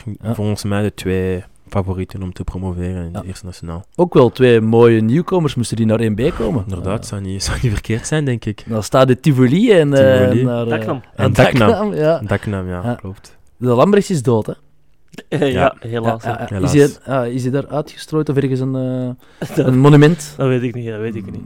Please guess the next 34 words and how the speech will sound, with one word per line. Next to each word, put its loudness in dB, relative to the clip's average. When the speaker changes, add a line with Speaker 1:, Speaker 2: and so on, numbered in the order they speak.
Speaker 3:
Eh, -16
geen -12
idee. -12
Speaker 1:
Nee, -6
nee. -10
Speaker 3:
Moeten 4
we 6
daar 8
eens 2
ter -6
plaatse -4
Speaker 1:
Zou 8
het 8
Speaker 3:
staan? 6
Speaker 1:
wel 0
verdienen, -2
hè? -10
Speaker 2:
Ja, -2
ja. -2
Speaker 3:
Absoluut. -6
Speaker 2:
Wat -16
hij -12
allemaal -10
voor -10
de -6
club -14
Speaker 1:
Ja. -20
Speaker 2:
heeft -12
gedaan, -8
dat -8
is -20
wel, -8
eh, -10
mooi. -4